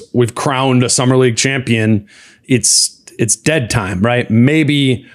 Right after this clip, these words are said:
one or two trades trickle out, um,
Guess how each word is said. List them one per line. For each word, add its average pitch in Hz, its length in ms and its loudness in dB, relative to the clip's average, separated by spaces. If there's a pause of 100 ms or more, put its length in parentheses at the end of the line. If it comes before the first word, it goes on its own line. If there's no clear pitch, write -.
(140)
one 135 320 2
or 131 80 2
two 127 260 0
trades 120 400 0
trickle 110 360 -2
out, 104 420 -2
um, 101 540 -2